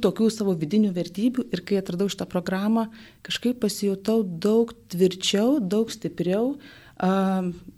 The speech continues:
savyje, su savo vertybėmis, su savo įsitikinimais ir, ir, ir su tuo, kad vis tik tai mano patirtys, kurias aš patyriau, kurios man vienos buvo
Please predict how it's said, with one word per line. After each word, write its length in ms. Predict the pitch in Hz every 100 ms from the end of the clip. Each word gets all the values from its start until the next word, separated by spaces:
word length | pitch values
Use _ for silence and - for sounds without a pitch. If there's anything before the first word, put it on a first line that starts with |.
| - _ _ _ - - - -
savyje, 920 | - - 202 180 185 180 196 247 269
su 160 | 269 185
savo 320 | - 208 202
vertybėmis, 720 | 180 170 175 220 214 220 208
su 80 | 202
savo 320 | 175 196 190
įsitikinimais 840 | 185 185 - 220 226 226 220 214 - - - - -
ir, 220 | - 190 202 101 -
ir, 160 | - -
ir 200 | 196 190
su 160 | 196 196
tuo, 160 | 208 208
kad 220 | 196 196 - - _ _ _ _ _ _ _ _ _
vis 240 | - 208 208
tik 160 | 214 -
tai 80 | 196
mano 360 | 202 220 196 165
patirtys, 520 | 180 196 208 196 185
kurias 280 | - 196 185
aš 80 | 180 -
patyriau, 420 | 170 233 294 269
kurios 260 | 190 180 185
man 140 | 180
vienos 280 | 180 180 165
buvo 160 | 175